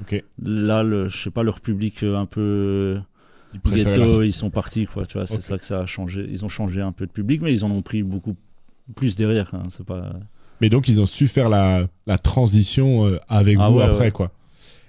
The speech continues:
Speaker 1: Euh,
Speaker 2: Mais c'est eux, vraiment, je te dis, ils ont ouvert les portes à tout, hein, c'est à Dour, si,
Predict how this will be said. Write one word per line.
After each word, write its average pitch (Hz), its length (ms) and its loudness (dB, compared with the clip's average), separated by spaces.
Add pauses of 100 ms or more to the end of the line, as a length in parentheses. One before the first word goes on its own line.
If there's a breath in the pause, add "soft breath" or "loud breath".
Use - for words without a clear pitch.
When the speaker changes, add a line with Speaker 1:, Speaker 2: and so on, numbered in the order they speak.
(160 soft breath)
Speaker 1:
Euh, 107 600 4 (460)
Speaker 2:
Mais 120 120 0
c'est 147 160 0
eux, 160 80 6
vraiment, 143 260 4
je - 80 -6
te 135 60 0
dis, 127 240 4
ils 98 140 -2
ont 104 100 2
ouvert 101 180 0
les 95 100 0
portes - 280 -4
à 98 80 -2
tout, 110 340 -4
hein, 98 120 -4
c'est - 180 -8
à 92 180 -2
Dour, 107 560 -4
si, 104 240 -14